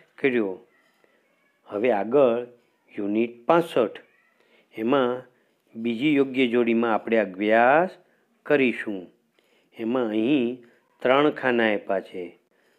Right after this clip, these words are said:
અ અને બ. વચ્ચેનું જે ખાનું છે એમાં સાચો જવાબ શોધીને લખવાનો.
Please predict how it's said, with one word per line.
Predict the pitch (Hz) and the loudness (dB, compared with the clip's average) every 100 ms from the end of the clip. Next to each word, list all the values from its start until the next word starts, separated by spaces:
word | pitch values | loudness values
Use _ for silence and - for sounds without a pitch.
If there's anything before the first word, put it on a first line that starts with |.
| _ 117 | _ -2
અ | 113 123 131 143 156 170 _ _ - | 2 2 2 0 -2 -10 _ _ -10
અને | 113 117 123 | -4 0 0
બ. | 139 165 113 - - _ _ _ _ _ _ _ - | 4 6 4 -2 -20 _ _ _ _ _ _ _ -14
વચ્ચેનું | 87 87 - - 113 117 | -10 -10 -8 -4 -2 0
જે | 120 | -2
ખાનું | 131 - 143 165 | -4 -2 0 0
છે | 160 180 156 143 147 - - _ - | 2 2 4 2 -4 -12 -20 _ -8
એમાં | 110 120 | -4 -4
સાચો | - 107 - - 113 131 156 180 - _ - | -2 -4 -4 0 2 4 2 0 -8 _ -4
જવાબ | 107 101 110 127 156 | 0 4 4 4 0
શોધીને | - - 110 98 107 117 135 160 202 - _ - | -4 -8 -8 -4 -2 0 0 0 -2 -8 _ -4
લખવાનો. | 165 175 - 135 107 92 | 0 0 0 -2 -4 -8